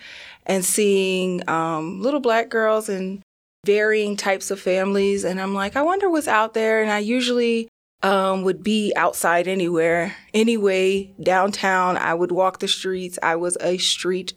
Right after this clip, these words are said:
walker, still kinda am during the warmer months,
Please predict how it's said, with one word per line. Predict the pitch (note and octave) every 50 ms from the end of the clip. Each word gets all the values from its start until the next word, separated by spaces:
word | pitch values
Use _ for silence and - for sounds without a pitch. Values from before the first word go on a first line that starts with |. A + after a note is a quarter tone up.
| _ -
walker, | - E3+ D#3 D#3 E3 F3 - - G#3+ G#3+ A3 A3+
still | - - - - - A3+ A3+ A3 A3
kinda | A3 - A3 G#3 G#3+ G#3+ G#3
am | D#3 D#3 G3 G3 G3 G3
during | F#3+ F#3+ F#3 F#3+ F#3
the | F#3 F#3
warmer | F3+ F#3 F3+ F3+ F3+ F3+
months, | F#3+ G3 G3+ G#3 A3 G#3+ - -